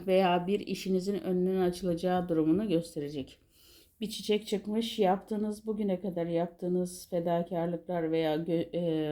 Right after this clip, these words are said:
özveriler konusunda, e, bir sevinçli bir karşılık alma veya, e, karşıdaki kişinin size,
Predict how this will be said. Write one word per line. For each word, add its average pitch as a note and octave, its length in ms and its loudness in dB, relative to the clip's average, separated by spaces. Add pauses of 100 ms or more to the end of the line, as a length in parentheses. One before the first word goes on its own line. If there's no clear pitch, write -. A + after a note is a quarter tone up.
özveriler E3+ 760 0
konusunda, E3 600 -2 (460)
e, F3+ 420 2
bir - 340 -6 (360)
sevinçli G3 600 0
bir G3 180 0
karşılık F#3+ 540 -4
alma D#3+ 440 2
veya, E3+ 400 0 (920)
e, G#3+ 280 -4
karşıdaki E3+ 640 -2
kişinin E3+ 400 0
size, E3 520 -2